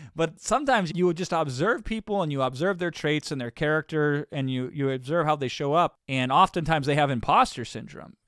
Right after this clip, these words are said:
And you just don't t-, tolerate imposter syndrome when they're around you.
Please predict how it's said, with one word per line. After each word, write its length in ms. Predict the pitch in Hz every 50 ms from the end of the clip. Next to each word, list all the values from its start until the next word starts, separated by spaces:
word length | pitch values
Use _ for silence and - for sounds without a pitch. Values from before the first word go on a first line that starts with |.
| _ -
And 520 | 143 143 135 131 131 127 131 127 123 139
you 160 | 139 151 190
just 240 | 247 311 339 - -
don't 180 | 165 143 123 -
t-, 260 | - _ - 175 139
tolerate 640 | - - - - - - 415 466 392 127 117 113
imposter 480 | 113 110 107 - 127 123 120 - - 127
syndrome 400 | - - 143 135 120 123 123 123
when 140 | 123 117 117
they're 160 | 117 110 113
around 400 | 110 110 120 131 156 151 123 123
you. 160 | 117 98 -